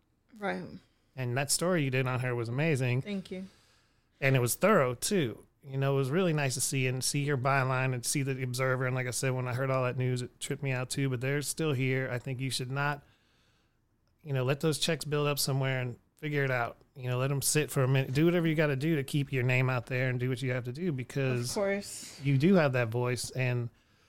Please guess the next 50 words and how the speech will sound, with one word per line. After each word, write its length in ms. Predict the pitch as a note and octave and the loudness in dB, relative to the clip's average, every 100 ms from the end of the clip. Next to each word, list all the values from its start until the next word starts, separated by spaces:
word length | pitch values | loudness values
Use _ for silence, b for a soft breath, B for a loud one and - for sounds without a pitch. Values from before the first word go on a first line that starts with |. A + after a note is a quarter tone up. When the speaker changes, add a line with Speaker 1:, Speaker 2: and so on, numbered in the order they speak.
| b b b b b b _ | b b b b b b _
Speaker 2:
there's 200 | C3 A#2+ | -6 0
no 140 | C3+ C#3 | 2 4
reason 280 | C#3 C3 | 2 2
for 120 | B2 B2 | 0 -2
you 80 | B2 | 0
not 200 | C3+ C3+ | 0 0
to 100 | B2 | -4
at 80 | G#2+ | -2
this 120 | A#2 | -4
point. 200 | A#2+ A2+ | -2 -4
Like 220 | A2 - | -4 -6
you 100 | B2+ | -8
said, 420 | A#2 C3+ B2 A#2+ B2 | -2 2 2 0 -6
Speaker 1:
Yeah. 160 | F#3+ | -4
Speaker 2:
you 80 | C#3 | -2
know, 80 | B2 | 0
all 220 | B2+ C#3 | 2 2
the 80 | C3+ | 2
other 180 | C3+ C3 | 0 0
things 180 | C3 B2 | -2 -2
you 60 | |
said, 240 | B2 C#3 C3 | -2 0 0
but 60 | B2+ | -2
you 140 | B2 | -4
just 200 | B2 C3+ | -6 -4
said 160 | C3+ B2+ | -2 -2
you're 80 | B2 | -4
single 300 | - C3 A#2+ | 0 2 2
with 80 | B2 | 0
no 140 | B2+ | 0
kids, 300 | A#2+ C3+ B2+ | 0 0 0
you're 140 | B2 B2+ | 0 0
doing 80 | B2+ | 0
this. 160 | B2 | 0
Like, 180 | B2+ A#2 | -2 -2
once 180 | C#3+ F3 | 0 2
you 80 | G3 | 2
have 180 | F#3 E3+ | 2 0
kids, 500 | G3 G3 F#3+ F#3 - _ _ _ _ _ _ _ _ _ _ B B B | -2 0 0 -4 -12 _ _ _ _ _ _ _ _ _ _ B B B
<sighs> 0 | B B B B B B | B B B B B B
it's 160 | - D#3+ | -6 2
a, 60 | G#3 G3 | 2 4
it 100 | A#3 | 2
is, 220 | B3+ D#3 | 2 0
you 80 | D#3+ | 2
know, 80 | E3+ | 2
you're, 220 | D#3+ A3 - - | 2 0 -4 -8
you're 120 | G3 | -4
living 340 | F#3+ E3+ F#3+ A#2+ | 2 4 4 2
it. 140 | A#2 | -4